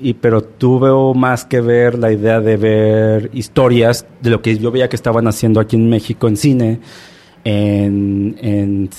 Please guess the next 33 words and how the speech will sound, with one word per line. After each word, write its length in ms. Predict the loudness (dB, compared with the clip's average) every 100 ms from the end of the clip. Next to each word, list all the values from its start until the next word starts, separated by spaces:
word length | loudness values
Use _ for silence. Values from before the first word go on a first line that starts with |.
| -6
en 320 | -4 -2 -2
televisión, 800 | 0 0 0 0 2 0 -4 -8
series 420 | -4 0 0 -2
como 380 | -4 -4 -4 -4
Capadocia, 840 | -4 -2 0 0 0 0 0 0 -4 -14 -20 -20 -10
esta 260 | -6 0
ola 200 | 2 2
de 80 | 0
series 260 | 0 -2 -2
mexicanas 540 | -4 -6 -4 -2 0
que 60 | -2
empezaron 500 | -4 -2 0 0 -2
como 300 | -4 -2 -4
a, 20 |
a, 640 | -4 -6 -8 -10 -14 -12
a 40 | -8
realizarse 500 | -4 -4 -2 -2 -2
en 80 | -2
ese 100 | -2
entonces. 540 | -2 -2 0 -4 -4 -18 -20 -20 _
Entonces 300 | -14 -4 -4
pensé 440 | -2 -2 0 -2
que 80 | -2
podía 380 | -2 -2 2 2
yo 500 | 2 2 2 0 -2 -8 -20 _ _ _ _ _ _
ya 80 | -4
empezar 400 | -2 -4 -2 -4
por 160 | -4
ahí. 300 | -2 0 -2 -8 -20 -20 -20 _
Entonces 180 | _ -12
decía, 160 | -4 0
bueno, 320 | 2 0 -2
¿cómo? 680 | -2 0 2 2 2 0 -2